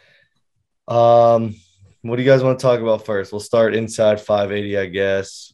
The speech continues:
We are one week, less than one week out from five eighty Strongest. If you're new or just starting to join us on this podcast, it's our in-house, uh, gym strongman competition, December eleventh at five eighty Barbell.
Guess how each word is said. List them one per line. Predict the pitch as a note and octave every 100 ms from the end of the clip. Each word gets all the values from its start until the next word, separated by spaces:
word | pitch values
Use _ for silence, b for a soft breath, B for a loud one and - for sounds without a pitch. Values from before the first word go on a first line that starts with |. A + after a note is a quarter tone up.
| _
We | G#2 G#2
are | F#2+ F#2
one | F2 G#2 G#2+ G#2+
week, | G#2+ G2+ - - _ _ _ _ _ _
less | G2 A#2 B2+ -
than | G2+ F2
one | E2 E2
week | E2 D#2+
out | E2 D#2+
from | F2+ E2
five | E2+ F2
eighty | F2 E2+
Strongest. | - - F#2+ F#2+ F#2+ F#2 - _ _ b b b -
If | -
you're | G2+
new | G2 G#2+ G#2+
or | G#2
just | F#2 G2
starting | - G2+ F#2+
to | F#2
join | G2 G2+
us | G2 G2
on | F#2
this | F2+
podcast, | - G2+ F#2 G#2 F#2+ F2
it's | F2+
our | F2
in-house, | - G#2+ G2+ F#2+ F#2+ - - b b b -
uh, | D#2+ F2 E2
gym | D#2+ G2 G2 F#2+ _ _
strongman | - G#2+ G2+ G#2
competition, | G2+ G#2+ G#2 A2+ G#2 - G#2 G#2 G2+
December | - - F#2+ E2+
eleventh | E2+ F#2 A#2 A#2 A#2 A#2 _ _ b b b b b -
at | E2+ E2
five | - E2+ E2+
eighty | E2+
Barbell. | C#2+ G#2 G#2+ G#2 G#2 G2+ G2+